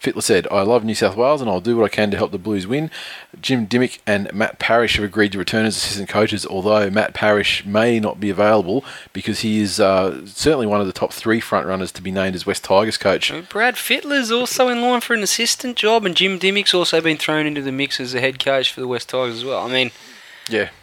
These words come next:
Speaker 2: you know, sign 'em all up.
Speaker 1: If I was Dim-, I, I, you know, Dimmick could probably be all right.
Speaker 2: Why don't we just have as many coaches as we have players?
Speaker 1: That'd be fantastic.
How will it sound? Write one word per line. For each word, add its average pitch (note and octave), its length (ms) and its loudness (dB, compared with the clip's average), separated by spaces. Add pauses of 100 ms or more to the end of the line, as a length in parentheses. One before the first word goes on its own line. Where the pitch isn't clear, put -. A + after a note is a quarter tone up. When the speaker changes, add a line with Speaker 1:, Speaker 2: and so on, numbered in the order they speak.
(160)
Speaker 2:
you G#2+ 120 -20
know, - 60 -20 (440)
sign E4 260 0
'em C#3 80 0
all C3 200 2
up. A2+ 240 0 (100)
Speaker 1:
If - 100 -4
I D#3 40 4
was B2 160 0
Dim-, A2+ 380 2
I, A#2+ 40 4
I, B2+ 240 4 (240)
you B2+ 80 -2
know, G#2 80 2
Dimmick D3+ 280 -2
could - 100 -8
probably F#2 220 0
be F2 120 -4
all E2+ 100 0
right. A2+ 300 2
Speaker 2:
Why A#3 140 -2
don't D4+ 140 0
we A#3+ 80 -4
just F#3+ 180 0
have E3 120 0
as C#3 120 -6
many D3+ 200 -2
coaches C3 460 -4
as B2 80 -10
we A2+ 120 -6
have A2+ 180 -2
players? - 580 -4 (420)
Speaker 1:
That'd C3 160 -10
be - 40 -14
fantastic. - 600 -6